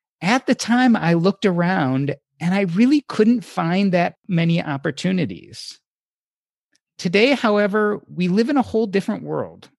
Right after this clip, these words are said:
With remote work more accepted than ever and platforms like Fiverr, opportunities abound. I was ready to leave the nine-to-five back then, but didn't have the options.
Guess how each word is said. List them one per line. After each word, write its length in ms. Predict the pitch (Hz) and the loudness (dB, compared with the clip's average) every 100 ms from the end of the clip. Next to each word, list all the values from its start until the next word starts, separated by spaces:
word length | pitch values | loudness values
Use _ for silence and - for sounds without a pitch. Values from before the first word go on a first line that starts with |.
| _ _ _ _ 226 | _ _ _ _ -2
With 180 | 175 151 | 0 4
remote 300 | 165 190 220 | 6 6 4
work 220 | 196 196 | 0 0
more 160 | 170 | 0
accepted 420 | 185 - 175 226 196 | 0 0 -2 0 0
than 140 | 165 | 2
ever 200 | 143 156 | 2 2
and 120 | 151 | 0
platforms 580 | - 160 175 190 185 160 | 0 -2 -2 -4 -2 0
like 220 | 170 175 | 0 0
Fiverr, 500 | - 147 131 120 127 - | 0 2 2 0 -2 -2
opportunities 840 | 127 160 - 175 180 180 190 170 - | -4 -4 -4 -2 -2 0 -2 -2 -8
abound. 600 | 139 135 98 90 - 104 _ _ _ _ _ _ | -2 -2 -2 -8 -14 -20 _ _ _ _ _ _
I 80 | 156 | 0
was 160 | 160 143 | 0 2
ready 260 | 165 196 | 2 4
to 80 | 233 | 4
leave 260 | 196 196 175 | 2 2 0
the 80 | 170 | 0
nine-to-five 680 | 165 165 156 - 156 160 | 0 0 -2 0 0 0
back 240 | 135 127 123 | 0 -2 0
then, 280 | 160 156 127 | -2 0 0
but 140 | 135 | 0
didn't 220 | 170 180 | 0 2
have 260 | 156 156 135 | 2 0 2
the 140 | 127 | 2
options. 760 | 120 127 - - - - - | 0 -2 -8 -12 -16 -16 -18